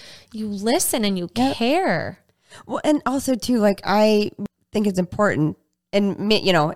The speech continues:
Speaker 2: you just, when I walk into my clinic, I, I have a strong faith. So I'm like, "All right, God, let's go get this and help me check my ego at the door." 'Cause it's not about me. It's about what does that person need?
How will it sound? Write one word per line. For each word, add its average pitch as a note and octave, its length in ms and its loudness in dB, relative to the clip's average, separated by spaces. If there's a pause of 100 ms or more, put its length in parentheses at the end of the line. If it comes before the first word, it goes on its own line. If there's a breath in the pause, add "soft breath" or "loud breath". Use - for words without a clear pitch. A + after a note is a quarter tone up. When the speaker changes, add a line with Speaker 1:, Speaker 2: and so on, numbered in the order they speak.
(100)
Speaker 2:
you G#3+ 120 -4
just, G#3 280 -8 (180)
when G3 240 -4
I G3 80 2
walk F#3 240 0
into B3 140 -4
my A3 160 -2
clinic, F3 520 0
I, E3+ 360 2
I E3 100 2
have E3+ 120 2
a E3+ 60 -4
strong F3 300 0
faith. F#3 280 0
So E3 80 0
I'm E3 120 2
like, E3 160 0
"All - 80 -2
right, G3 160 0
God, F3 260 4
let's F3 180 -4
go G3 120 0
get F#3 220 0
this E3 180 0
and E3+ 160 0
help F3+ 140 0
me E3+ 80 -4
check - 260 -6
my D#3+ 140 -2
ego E3 180 -2
at D#3+ 120 -6
the - 40 -20
door." - 240 -8 (640)
'Cause G3 160 -4
it's G3 140 -2
not F3 180 2
about D#3 240 0
me. - 300 -4 (240)
It's F3+ 100 -6
about F3+ 200 6
what F#3 180 4
does G3+ 100 2
that A#3+ 180 0
person G3+ 360 2
need? D#3 340 4